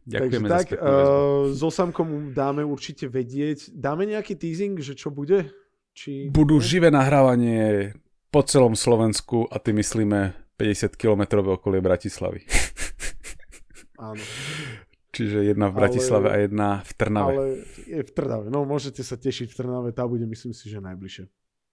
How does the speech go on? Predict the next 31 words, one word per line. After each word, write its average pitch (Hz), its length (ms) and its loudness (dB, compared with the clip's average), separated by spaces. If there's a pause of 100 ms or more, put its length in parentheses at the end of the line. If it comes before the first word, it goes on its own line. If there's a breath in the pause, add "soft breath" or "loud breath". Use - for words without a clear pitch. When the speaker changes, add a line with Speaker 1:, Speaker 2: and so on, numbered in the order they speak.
(180)
Speaker 1:
Tak. - 340 -14 (1160 soft breath)
Speaker 2:
A 139 260 0
so 143 100 -6
Samkom 156 460 -2
plánujeme, 139 480 -2
áno, 151 240 -4
eh, 147 100 -8 (320)
jak 135 140 2
ste - 120 -4
nám 135 140 0
písali 156 440 0
ohľadom 131 500 0
toho 123 200 0
behu, 139 320 4
plánujeme 131 520 0
nejaký 123 320 -4
beh, 131 260 2
kde 117 280 -4
s-, - 340 -14 (420 loud breath)
taký 120 260 -8
chillovský, 127 520 0
že 113 140 -4
s - 100 -10
vami 117 220 -6
vybehneme 117 580 -4
a 104 80 -8
môžeme 107 340 -10
pokecať, 117 540 -8
pofotiť 110 440 -12
sa 107 200 -10
a 98 240 -10